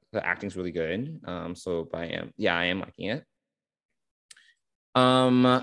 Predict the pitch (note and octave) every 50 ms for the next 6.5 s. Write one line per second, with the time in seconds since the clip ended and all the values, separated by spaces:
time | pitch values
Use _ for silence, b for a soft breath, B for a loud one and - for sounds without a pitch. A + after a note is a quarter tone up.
0 | - _ _ - - A#2+ A#2 A#2+ A#2+ A2+ - D3 C3 - B2+ - - D3 C#3 C3+
1 | C3+ C3 - - F3+ D3+ C#3+ B2 G#2+ G2 - - A2 G2 F2+ F2 F2+ F#2 G#2+ C#3
2 | D3+ - _ _ _ _ _ _ _ _ _ _ _ _ _ _ _ _ _ _
3 | _ _ _ _ _ _ _ - A#2+ A#2+ A#2 A#2 A#2 B2+ C3 C3 B2 A#2+ - C3
4 | A2+ A2 G#2+ A2 G#2+ G#2+ G#2+ G#2+ G2+ F#2+ - - F2+ D#2 D2 C#2+ D#2 G2+ - _
5 | _ _ _ - - - D3+ C#3 C#3 C#3 C3+ C3 B2+ A#2+ - C3 - C#3+ C3+ C#3
6 | F3+ G3+ G3+ G3+ G#3 G#3 G3+ G3+ F3+ -